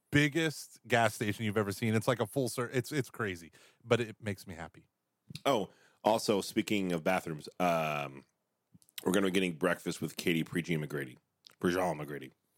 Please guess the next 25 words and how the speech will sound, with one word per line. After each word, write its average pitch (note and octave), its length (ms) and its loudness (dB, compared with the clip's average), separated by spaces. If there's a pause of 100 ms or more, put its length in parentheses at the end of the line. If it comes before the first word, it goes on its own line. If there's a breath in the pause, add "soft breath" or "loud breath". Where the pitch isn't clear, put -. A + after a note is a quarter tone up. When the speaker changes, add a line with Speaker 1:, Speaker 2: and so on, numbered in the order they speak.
Speaker 1:
Where? E3+ 280 6
Speaker 2:
If, F2 260 -2
if G2 80 2
that F2+ 120 4
works. D#2 320 -2 (100)
Uh, F#2+ 120 4
she's A2 300 2
in A2 100 2
the G2+ 60 4
Woodlands F2 360 2
'cause - 80 -10
she's F#2+ 140 -2
giving F#2 180 2
a - 20 -8
talk F2 260 -2
at - 100 -8
your E2+ 240 0
parish. - 360 -2 (400)
Speaker 1:
Yeah, A#3 120 8
but F3+ 100 6
you're F#3 140 2
not G#3+ 140 0
gonna F#3 140 2
be A#3 120 0
there. F#2+ 240 -6